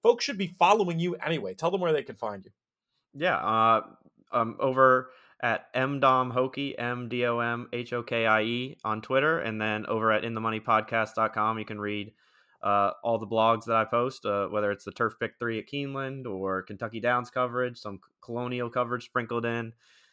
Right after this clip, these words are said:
Speaker 2: Uh, I, I'm, I'm pretty active on there for, for the team.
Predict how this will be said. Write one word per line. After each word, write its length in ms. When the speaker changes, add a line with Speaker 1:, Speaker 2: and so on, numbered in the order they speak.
Speaker 2:
Uh, 300
I, 160
I'm, 240
I'm 240
pretty 240
active 280
on 180
there 180
for, 380
for 100
the 80
team. 400